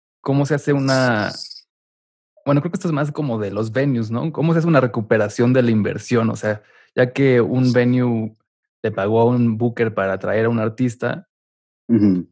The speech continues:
Speaker 1: o sea, supongo que recupera a través de venta de tickets, tal vez patrocinios, venta de insumos.
Speaker 2: Son los tres, justamente.
Speaker 1: Ok.
Speaker 2: Eh, es patrocinios, este, venta de insumos,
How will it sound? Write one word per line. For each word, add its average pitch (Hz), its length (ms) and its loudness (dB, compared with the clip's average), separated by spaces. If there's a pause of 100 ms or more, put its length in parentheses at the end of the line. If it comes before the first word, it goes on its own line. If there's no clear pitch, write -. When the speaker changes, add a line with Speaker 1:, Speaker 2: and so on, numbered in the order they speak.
(180)
Speaker 1:
o 131 100 -4
sea, 117 140 -4
supongo 123 320 -2
que 120 100 -2
recupera 117 440 -2
a 110 60 -2
través 113 260 -2
de 117 180 2
venta 113 320 0
de 110 100 0
tickets, 120 760 -6
tal 104 160 -4
vez 110 100 0
patrocinios, 120 760 -2
venta 110 300 -2
de 95 280 -6
insumos. 123 800 -6 (500)
Speaker 2:
Son 147 160 4
los 135 120 2
tres, 147 260 -2
justamente. 127 640 -2 (280)
Speaker 1:
Ok. 117 160 -18 (500)
Speaker 2:
Eh, 104 560 0
es 113 320 2
patrocinios, 165 840 2 (140)
este, 101 520 -4
venta 113 360 2
de 104 80 2
insumos, 160 580 2